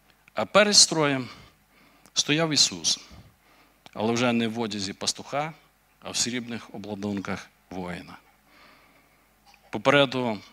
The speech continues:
битва. Господь потребує нас. Все, що нам залишається, це просто погодитися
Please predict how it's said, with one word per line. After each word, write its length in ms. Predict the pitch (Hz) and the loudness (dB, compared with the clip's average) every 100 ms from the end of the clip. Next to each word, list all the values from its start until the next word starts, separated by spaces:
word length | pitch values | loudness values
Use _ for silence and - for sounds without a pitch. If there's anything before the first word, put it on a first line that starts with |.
| - | -20
битва. 460 | 113 113 117 - 80 - - - - - _ _ _ _ _ _ _ _ _ _ _ _ _ _ - - _ - | -8 -6 -4 -6 -10 -14 -20 -20 -20 -20 _ _ _ _ _ _ _ _ _ _ _ _ _ _ -20 -20 _ -2
Господь 460 | 113 - 127 110 | 0 2 0 -2
потребує 520 | 120 - 113 123 110 | -6 -6 -4 -2 -2
нас. 480 | 98 101 110 - - - - - - - _ _ _ _ _ _ _ _ _ _ _ _ _ _ _ _ _ _ _ _ | -2 2 4 4 0 -20 -18 -20 -20 -20 _ _ _ _ _ _ _ _ _ _ _ _ _ _ _ _ _ _ _ _
Все, 220 | - - 135 | 0 2 4
що 140 | 120 | 0
нам 120 | 110 | -2
залишається, 680 | 101 98 - 120 107 - 82 - - _ _ _ _ _ _ _ - | -4 -6 -4 -4 -2 -2 -4 -20 -20 _ _ _ _ _ _ _ -12
це 100 | - | -10
просто 280 | 113 113 92 | -4 -4 -4
погодитися 680 | 92 95 98 82 80 - | -10 -10 -10 -10 -6 -6